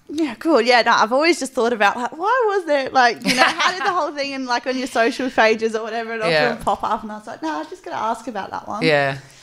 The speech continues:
Speaker 1: Um, so being vulnerable can be, like, a hard thing, um, especially through songwriting. Um, but you mentioned to me you like to focus all of your songwriting on, like,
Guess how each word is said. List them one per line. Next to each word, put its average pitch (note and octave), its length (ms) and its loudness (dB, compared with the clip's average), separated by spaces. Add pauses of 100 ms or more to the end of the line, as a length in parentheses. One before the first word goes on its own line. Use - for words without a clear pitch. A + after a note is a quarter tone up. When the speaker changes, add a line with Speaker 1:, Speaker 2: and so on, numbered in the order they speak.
(160)
Speaker 1:
Um, F4+ 500 0 (160)
so E4 540 2 (480)
being G#4+ 240 2
vulnerable A#3 460 2
can A3 120 -8
be, G3 140 -4
like, F#3 160 -2
a G3+ 40 -4
hard F#3 280 0
thing, C#4 320 0
um, G3+ 240 6
especially A3 680 0
through G3 300 0
songwriting. A3 840 4
Um, G#3 220 0
but G3+ 140 -4
you C4 100 0
mentioned D4 380 2
to C#4 80 -4
me B3 180 0
you A3 260 -2
like G#3+ 220 2
to A3 80 -8
focus G#3+ 360 -2
all G#3+ 60 2
of G3+ 80 0
your G3 100 0
songwriting G3 720 0
on, G3 140 2
like, F#3 280 4